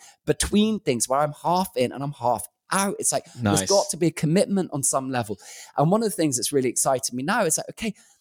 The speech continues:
Speaker 1: is to recognize the, the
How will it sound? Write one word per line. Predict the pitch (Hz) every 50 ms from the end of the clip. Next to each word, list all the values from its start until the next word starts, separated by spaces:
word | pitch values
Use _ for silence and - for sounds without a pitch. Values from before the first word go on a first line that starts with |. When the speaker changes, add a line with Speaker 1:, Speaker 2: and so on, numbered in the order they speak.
| _ _ _ -
Speaker 1:
is | 156 156 -
to | - 160
recognize | 147 143 165 196 220 240 240 226 - - 202 165 185 170 147 135 127 117 110 110 110 - _ _ _ _ _ _ -
the, | 120 117 143 139 135 135 131 - _ _ _ _ _ _ - 139 117 101 - _ _
the | 139 135 147 - -